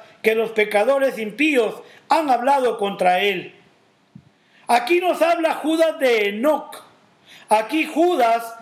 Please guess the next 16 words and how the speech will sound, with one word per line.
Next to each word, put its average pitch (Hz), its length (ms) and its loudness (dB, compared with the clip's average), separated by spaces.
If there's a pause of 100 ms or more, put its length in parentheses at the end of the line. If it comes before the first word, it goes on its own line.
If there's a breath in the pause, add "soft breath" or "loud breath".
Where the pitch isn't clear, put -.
(140 loud breath)
está 233 360 2
citando 254 880 0
a 214 160 2
Enoc, 240 540 -2 (720 soft breath)
el 233 200 2
Enoc 262 520 0
que 240 140 2
se 214 140 0
describe 226 880 0 (160 loud breath)
en 220 200 0
Génesis 254 580 -2
cinco 226 720 -2 (220 loud breath)
y 226 120 0
se 247 140 2
menciona 262 640 0
también 240 560 -2